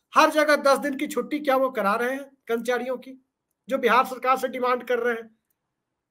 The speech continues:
बिहार में राजनीतिक रिश्तों की डोर कहां जाकर बंधी है और कहां बिखर रही है, इन सब पर चर्चा के-, करने के लिए हमारे साथ मौजूद है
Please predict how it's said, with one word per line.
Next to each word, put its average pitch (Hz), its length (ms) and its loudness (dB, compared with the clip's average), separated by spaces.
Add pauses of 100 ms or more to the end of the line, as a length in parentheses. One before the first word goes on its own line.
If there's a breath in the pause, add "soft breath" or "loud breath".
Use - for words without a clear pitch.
(300)
बिहार 262 320 8
में 262 120 4
राजनीतिक 233 480 -2
रिश्तों 233 320 -6
की 233 140 -10
डोर 208 460 -2
कहां 208 240 -2
जाकर 208 340 -2
बंधी 160 380 -8
है 254 400 -2 (180)
और 202 280 -2
कहां 214 240 2
बिखर 185 360 -2
रही 180 260 -2
है, 147 200 -6 (160 soft breath)
इन 214 120 -4
सब 311 400 0
पर 269 100 4
चर्चा 233 340 0
के-, 220 340 -6
करने 208 220 -4
के 202 120 -10
लिए 196 140 -2
हमारे 185 260 -2
साथ 180 300 -6
मौजूद 185 320 -4
है 269 220 -2